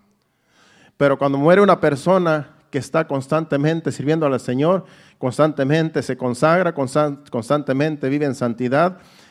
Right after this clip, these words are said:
y es-, lo sor-, sorprende la muerte, uno dice, "Se fue para el cielo". Todos decimos, "Se fue con el Señor porque estaba viviendo en santidad".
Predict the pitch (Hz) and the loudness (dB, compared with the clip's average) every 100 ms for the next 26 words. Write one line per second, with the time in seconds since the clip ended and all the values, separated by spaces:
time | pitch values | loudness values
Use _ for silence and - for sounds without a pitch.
0 | _ - 151 139 131 131 139 156 143 131 | _ -4 0 0 -2 -2 -2 -4 -4 -2
1 | 131 117 117 131 147 170 160 139 151 202 | -2 -6 -4 -2 0 0 0 0 0 -2
2 | 196 175 156 151 147 143 - _ - 113 | -2 -6 -4 -4 -4 -8 -12 _ -12 -6
3 | 127 - 160 135 139 202 190 - _ _ | -6 -6 -8 -8 -8 -8 -10 -16 _ _
4 | _ _ _ _ _ _ _ _ - 160 | _ _ _ _ _ _ _ _ -2 0
5 | 160 175 156 127 156 170 180 - 151 170 | 0 -4 -6 -6 -6 -4 -6 -4 -4 -4
6 | 302 185 - 123 160 156 170 165 127 123 | -6 -8 -10 -6 -4 -2 -4 -4 -6 -6
7 | 127 135 226 | -6 -6 -6